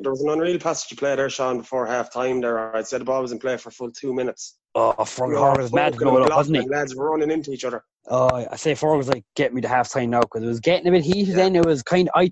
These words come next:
Speaker 2: thought it was gonna be a dirty stroke or some,
Speaker 1: Yeah.
Speaker 2: something. It was getting, and Ferg, the minute I say it's "Thirty minutes," like, "Here, half time." And they blew the whistle, no one
Speaker 1: Yeah,
Speaker 2: heard
Speaker 1: yeah,
Speaker 2: it.
Speaker 1: yeah.
Speaker 2: You know,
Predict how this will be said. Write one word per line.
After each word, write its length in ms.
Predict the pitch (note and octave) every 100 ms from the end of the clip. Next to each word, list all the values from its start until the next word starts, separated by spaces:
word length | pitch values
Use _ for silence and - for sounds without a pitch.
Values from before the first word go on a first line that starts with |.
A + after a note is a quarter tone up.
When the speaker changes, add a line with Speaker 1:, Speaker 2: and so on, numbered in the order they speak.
| -
Speaker 2:
thought 120 | E3+
it 60 | C3+
was 100 | D#3
gonna 60 | C#3
be 80 | B2+
a 40 |
dirty 320 | G#2 D3 D3+
stroke 440 | C#3 D3 C#3 C3+ -
or 80 | A2
some, 300 | - D#3+ D3+ C#3 C3
Speaker 1:
Yeah. 80 | G#2+
Speaker 2:
something. 440 | A2 E3+ D3+ C#3+ B2 _
It 80 | D3
was 120 | C#3+
getting, 400 | A#2+ F3+ E3 D3+ A2 _ _ _ _ _ _ _
and 200 | C#3 C3
Ferg, 340 | - C3+ C3+ A#2+
the 80 | A#2
minute 220 | C#3 C#3
I 20 |
say 160 | B2+ C3+
it's 140 | C3
"Thirty 360 | B2+ A#2 C3 A2+
minutes," 240 | B2+ G#2
like, 120 | G2+ -
"Here, 180 | A#2 G2+
half 140 | A2 G#2+
time." 260 | - A#2 G#2
And 80 | G#2
they 40 | G2+
blew 120 | D#3
the 80 | C#3+
whistle, 280 | D#3+ - C3
no 100 | C#3
one 100 | C3+
Speaker 1:
Yeah, 120 | B2 C#3+
Speaker 2:
heard 120 | C#3+
Speaker 1:
yeah, 60 |
Speaker 2:
it. 100 | - A#2+ A#2
Speaker 1:
yeah. 80 | A2+ _ _ -
Speaker 2:
You 100 | D#3
know, 140 | G#3